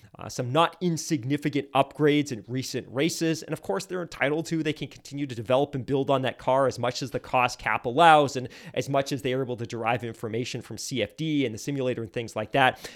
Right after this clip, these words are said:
But says Toto Wolff, "I don't know whether our dominance was similar or less," of course, referring to the hybrid period, um,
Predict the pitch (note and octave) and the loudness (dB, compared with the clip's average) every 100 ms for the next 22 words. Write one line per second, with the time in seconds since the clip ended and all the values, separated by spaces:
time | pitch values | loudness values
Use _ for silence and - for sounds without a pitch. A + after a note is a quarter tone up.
0 | - - D#3+ C#3+ D3+ C3+ C#3 C#3 - - | -4 0 2 2 2 4 6 4 2 -18
1 | - C#3 D#3 F3 F3 F#3+ D#3+ D#3 D3 C3 | 2 6 8 8 6 2 4 6 4 4
2 | C3+ C3 C3+ B2 A#2 - D#3 D#3+ D#3+ - | 2 0 -2 -4 -8 -4 -2 2 2 0
3 | A2+ A2 D3+ - - A#2+ - G#2+ A#2 G#2 | -2 2 2 2 -2 -4 -4 -8 -8 -6
4 | G2 G#2+ D#3+ D3+ - D3 C#3+ C#3 C3+ - | -2 4 4 4 -4 -2 0 2 0 -4
5 | - F3 - B2 A#2 | -20 -10 -2 0 0